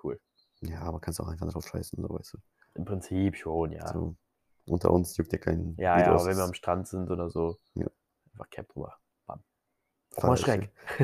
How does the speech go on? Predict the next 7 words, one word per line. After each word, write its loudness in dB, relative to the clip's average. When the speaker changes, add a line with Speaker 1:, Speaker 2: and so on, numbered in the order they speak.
Speaker 2:
Auch 10
mal 12
schräg. 10
Speaker 1:
<laughs> 0
Speaker 2:
Meinung 10
zu 4
Anglerhüten? -2